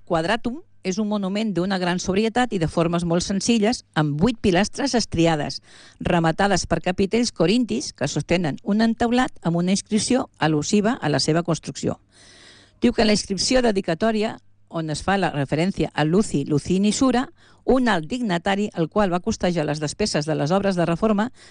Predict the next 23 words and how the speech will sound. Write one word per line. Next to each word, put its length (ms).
que 160
van 160
efectuar-se 640
al 80
monument 380
a 100
començaments 520
del 140
segle 320
segon 380
després 380
de 80
Crist, 240
d'acord 380
amb 160
les 100
seves 220
disposicions 640
testamentàries. 840
Ex 260
testamento, 800
L. 340
Uci, 360